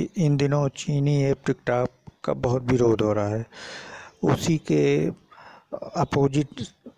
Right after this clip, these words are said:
भारतीय ऐप के रूप में मित्रों को launch किया था, लेकिन ये मित्रों ऐप पाकिस्तानी निकला और ये Google प्ले स्टोर से भी रिमूव कर दिया गया है, हटा दिया गया है।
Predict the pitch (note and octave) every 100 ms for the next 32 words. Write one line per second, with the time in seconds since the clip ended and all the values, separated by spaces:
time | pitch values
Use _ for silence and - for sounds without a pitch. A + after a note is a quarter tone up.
0 | G3 F#3 G#3 D3 B2 B2 - D3+ D3+ D3+
1 | F3+ - - - _ _ - - - -
2 | _ - - E3 - - C#3+ C#3 C3+ C#3+
3 | C#3+ C#3+ C#3+ - - C#3+ C3 B2+ B2+ B2+
4 | B2 A2 - A#2+ G#2+ A#2+ A2+ - _ _
5 | D#3 C#3+ D3+ D3 C#3+ C3 C3 - C#3+ C#3+
6 | D#3 - G#3+ D3+ D#3 - - - - _
7 | - C3+ - C3 C#3 C3+ C#3+ B2+ B2+ A#2+
8 | C#3 C#3+ C#3+ C#3+ B2+ C3 B2+ C#3 - C3+
9 | A2+ - B2+ A2+ - C#3+ C3 C#3 B2 B2
10 | _ _ - - _ - C#3+ C#3+ C#3+ -
11 | C3 A2+ B2 A2+ A2+ A2 G#2 A#2+ A#2+ -
12 | - - C3 C#3 A#2 A#2+ A2+ A2+ A2